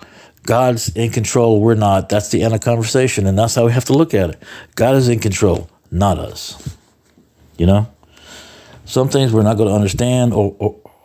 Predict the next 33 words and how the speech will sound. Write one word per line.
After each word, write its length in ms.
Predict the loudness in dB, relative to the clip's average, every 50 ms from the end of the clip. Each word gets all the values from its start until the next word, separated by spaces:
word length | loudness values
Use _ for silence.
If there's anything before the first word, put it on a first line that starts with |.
| _ _
or 80 | -8 -6
it 60 | -4
may 80 | -4 -4
take 240 | -4 -4 -2 -2 0
a 20 |
while 220 | 2 4 4 4 2
to 300 | 2 2 2 4 4 2
understand 420 | 0 -2 -2 -4 -2 -2 -2 -2
it. 80 | -2 -2
To 80 | -2 -2
me, 220 | 0 0 0 0
I 160 | 0 0 0
understand 460 | 0 0 -2 0 0 0 0 2 0 0
it 40 |
as 360 | 0 0 0 0 -2 -4 -8 -14 -20 -20 -20 -20 -20 -20 _ _ _ _ _ _ _ _ _ _ _ _ _ _ _ _ _ _ -2 0 2 4
God 280 | 4 4 4 4 2
is 100 | 2 0
sovereign. 800 | -2 -8 -10 -10 -8 -2 0 2 2 2 2 0 0 0 -2 -4 -8 _ _
He's 220 | 0 0 2 2
a 80 | 0 -2
supreme. 680 | -2 -4 -6 -2 0 2 2 4 2 2 0 -2 -6 -10 -16 -20 -20 -20 _ _ _ _ _
He's 420 | _ 0 2 4 4 2 0 -2 -6 -10 _ -20 -20 _ _
the 200 | -8 -4 -4 -4
king 360 | -2 -2 0 0 2 2 2
of 80 | 2 2
the 60 | 2
universe. 460 | 2 4 4 4 4 4 2 2 0
He's 160 | -2 -2 -2
the 60 | -4 -4
creator 260 | -2 0 2 2 2
of 60 | 2
the 60 | 2
universe, 520 | 2 2 2 2 4 2 2 0 -4 -12